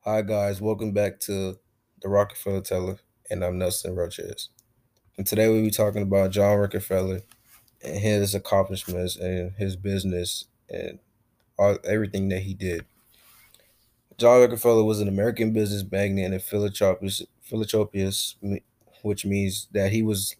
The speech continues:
the person to promote welfare to other people with also donating money with good cause. He also had big accomplishments, which was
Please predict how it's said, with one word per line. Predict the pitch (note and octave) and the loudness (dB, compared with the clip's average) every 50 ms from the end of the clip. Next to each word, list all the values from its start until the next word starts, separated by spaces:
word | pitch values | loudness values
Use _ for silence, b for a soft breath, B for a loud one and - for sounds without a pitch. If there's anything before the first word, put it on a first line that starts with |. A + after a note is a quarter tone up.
| _ - | _ -12
the | G#2+ | -10
person | G2 - G#2+ G#2 G2+ - G2+ | -2 0 0 0 0 0 -2
to | G2 F#2 | -2 -2
promote | G2 F#2 F#2 G2 F#2+ - - - | -2 -4 -2 -2 -2 -2 -4 -6
welfare | - G2 G2 G2+ G2 - - F#2+ F#2+ F#2 F2+ _ _ - | -4 -2 -2 -2 -2 -4 -4 -2 -2 -2 -4 _ _ -10
to | - F#2 | -4 -2
other | G2+ G2 G2+ F#2+ | -2 0 -2 -4
people | - - G#2 F#2+ - - F#2 F2+ G2+ - _ _ _ _ _ _ _ _ _ | -4 -4 -6 -6 -4 -6 -6 -6 -6 -10 _ _ _ _ _ _ _ _ _
with | G2 G2 - | -6 -2 4
also | - A#2 A2 - G2 F#2 | 4 4 4 2 -2 -4
donating | F#2 F#2 F#2+ F#2+ F#2+ F#2 F#2 F#2 F#2 F#2 F#2 A2 - _ _ _ _ _ _ _ _ _ _ _ _ _ _ - | -4 -2 -2 -2 0 -2 -2 -4 -4 -6 -8 -10 -14 _ _ _ _ _ _ _ _ _ _ _ _ _ _ -8
money | G#2 G2+ G2+ G2 G2 F#2 | -4 -2 0 0 0 0
with | F#2 F#2 F2+ | -2 -4 -4
good | F#2 G2+ F#2 F2 | -4 -6 -6 -4
cause. | - F#2+ F#2 F2+ F2 E2+ - - _ _ _ _ _ _ _ _ _ _ _ _ _ _ - | -2 -2 0 0 -2 -4 -8 -16 _ _ _ _ _ _ _ _ _ _ _ _ _ _ -10
He | - A2+ A#2+ | -2 2 2
also | A#2+ A#2+ A#2+ - B2 | 4 4 2 0 -2
had | A#2 A2+ G#2+ G#2 F2+ | 2 2 2 2 2
big | F#2 G#2 G#2+ G#2+ | 2 0 0 0
accomplishments, | G2+ G2 - G2+ G2+ F#2 F#2 F#2 - F#2 F2+ F2 - - - | -2 0 2 2 2 2 0 -4 -6 -6 -6 -6 -6 -10 -8
which | - G2+ G2 G2 F#2+ | -6 -6 -4 -4 -4
was | F#2+ F#2+ F#2 F2 - | -4 -4 -4 -4 -6